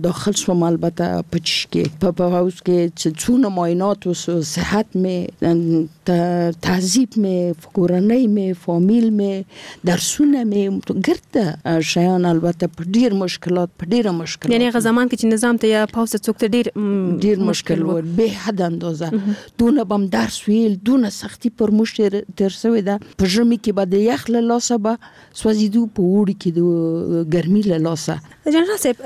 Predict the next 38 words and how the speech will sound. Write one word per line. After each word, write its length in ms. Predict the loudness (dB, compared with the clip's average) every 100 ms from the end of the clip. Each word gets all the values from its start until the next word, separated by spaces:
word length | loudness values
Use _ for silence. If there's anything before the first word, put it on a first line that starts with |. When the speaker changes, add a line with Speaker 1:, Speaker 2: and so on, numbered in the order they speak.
| -2 -2
Speaker 2:
تاسې 140 | -4 -4
په 40 | -4
خپلو 120 | -2 0
خبرو 200 | 0 0
کې 80 | 0
یادونه 340 | 2 2 2
وکړه 180 | 2 -2
چې 40 | -2
تاسې، 200 | -2 0 -4 -4 -18 -12 -10 -6 0
ا، 140 | 0
د 80 | 0 0
ښځو 180 | -2 0
چارو 200 | 0 2 0
رئیس 180 | 0
هم 160 | 0 0
پاتې 240 | 0 -2 0
شوي 160 | 2 2
وئ. 120 | 2 0 -6 -10 -6
Speaker 1:
بله. 180 | -4 -2
Speaker 2:
ا، 560 | 0 2 2 0 -2 -4
هلته 160 | 2 2
مو 80 | 2 -2 -4
ښځو 140 | -2
ته 60 | -2 0
څه 60 | 0 2
عمده 240 | 2 2 0
کارونه 240 | 0 0 0 0
کړي 140 | -2
دي؟ 80 | -2 -4 -2
Speaker 1:
تاسې 200 | 2 4
وینئ 540 | 4 4 4 2 0 -4 -6
چې 100 | 0 2 2
دا 100 | 0 -2 -4 0
زموږ 260 | 2 2 0 -2
اتلې 320 | 0 0 0 0
خویندې 460 | 2 2 2 2 0 -8 -10 0
نن 120 | 2 2 2
ورځ 240 | 0 -4